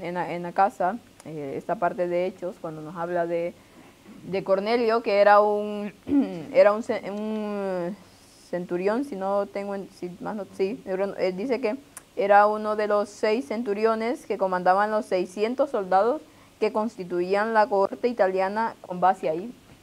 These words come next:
Curiosamente que sea esos, esos números. No, era, era uno de los seis y, y de los seiscientos soldados que había en, ese, en, en, en esa parte.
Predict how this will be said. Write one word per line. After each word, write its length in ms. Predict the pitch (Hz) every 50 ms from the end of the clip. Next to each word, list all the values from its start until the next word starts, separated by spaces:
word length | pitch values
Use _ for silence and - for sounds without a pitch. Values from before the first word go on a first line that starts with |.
| _ - -
Curiosamente 600 | 185 175 175 180 - 208 202 202 214 - 247 202
que 140 | 185 190
sea 300 | 190 - 202 208 202 196
esos, 340 | 196 196 196 214 202 185 170 - - - - _ - - - -
esos 200 | 185 214 202 190
números. 460 | 220 196 190 196 180 170 151 147 151 - - - - - _ -
No, 120 | - 170 160
era, 340 | 151 156 165 190 214 220 220 190 -
era 580 | - 202 214 220 214 214 220 220 220 214 214 214
uno 160 | 214 226 226 220
de 80 | 220
los 140 | 220 220 247
seis 340 | - - 277 302 339 349 339 - _ _ _ - - - - - _ _ _
y, 160 | - 180 180
y 260 | 185 190 - - 190 190
de 140 | 180 185
los 180 | 180 185 185 180
seiscientos 960 | 185 - - 196 185 175 180 180 202 208 220 240 269 262 - 214 214 262 262 - _ _ _ _ _ _ _ _ - -
soldados 460 | - 185 175 175 175 170 175 180 185
que 140 | - - 180
había 340 | 151 151 170 180 175 165 - - - _ _ _ - _ _
en, 180 | - 156 156 160
ese, 440 | 160 165 - - 160 156 147 - 143
en, 140 | 160 151 - -
en, 220 | 180 147 147 -
en 140 | - 151 160
esa 200 | 165 175 - -
parte. 420 | 208 - 214 202 214 - 160 -